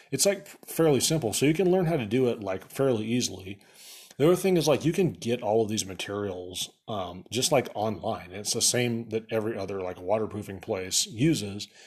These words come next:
And then once you, like, do that a while, just using the online stuff, and you have a track record, then you can go specifically with, like, there's major manufacturers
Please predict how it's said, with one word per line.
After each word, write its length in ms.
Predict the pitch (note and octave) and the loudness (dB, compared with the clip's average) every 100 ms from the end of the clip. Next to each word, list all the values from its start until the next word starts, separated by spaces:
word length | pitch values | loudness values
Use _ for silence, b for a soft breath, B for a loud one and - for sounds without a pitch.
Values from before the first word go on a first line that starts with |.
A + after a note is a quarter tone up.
| B B B | B B B
And 160 | C#3 D3+ | 2 4
then 140 | D3+ | 4
once 240 | D3+ F3 | 4 2
you, 80 | G#3+ | 4
like, 240 | F#3 B2 F2+ | 2 2 -2
do 180 | B2+ A2+ | 0 2
that 260 | A#2+ D3+ | 4 4
a 100 | A#2 - - | 2 -2 -10
while, 480 | G2 F#2+ F#2 G#2+ A2 | -4 -2 0 -2 -4
just 180 | A2+ | -2
using 220 | C3 C3+ A#2+ | 2 2 0
the 100 | B2 | -2
online 420 | A#2 G#2 A#2 C#3 | -2 0 0 0
stuff, 460 | - A2 G#2+ - - _ _ _ | 0 2 2 -2 -12 _ _ _
and 120 | A#2+ | -2
you 60 | B2 | 2
have 120 | A2+ | 2
a 40 | |
track 320 | G2+ D#3 E3 D#3 | 2 2 2 2
record, 340 | A#2+ A#2+ G#2+ | 0 0 -2
then 140 | B2 | 0
you 80 | E3 | 0
can 160 | D#3+ C#3+ | 0 2
go 140 | A#2+ | 2
specifically 720 | A2+ - G#2+ - B2+ B2+ A#2 | 2 0 2 2 0 0 -2
with, 200 | G#2+ G#2+ | -2 -2
like, 360 | G#2+ F#2 F2+ - B B B B B | -2 -4 -6 -14 B B B B B
there's 320 | A2 B2+ A2 - - | 2 2 2 -4 -8
major 500 | A#2 A#2 C3+ A#2+ B2 | -2 2 4 4 2
manufacturers 1200 | A#2 A2+ G#2+ - A2+ A#2+ - G2 F2+ F2+ F#2 | 2 0 -2 2 2 2 -2 -4 -6 -6 -8